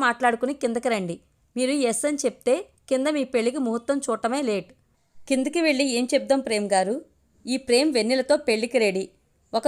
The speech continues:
శుభముహూర్తంలో పెద్దల ఆశీర్వాదంతో ప్రేమ్కి వెన్నెలకి పెళ్ళవుతుంది. అలా ప్రేమ వెన్నెలగా మారిపోతారు.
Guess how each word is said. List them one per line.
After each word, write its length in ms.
శుభముహూర్తంలో 760
పెద్దల 260
ఆశీర్వాదంతో 640
ప్రేమ్కి 460
వెన్నెలకి 380
పెళ్ళవుతుంది. 600
అలా 160
ప్రేమ 300
వెన్నెలగా 420
మారిపోతారు. 640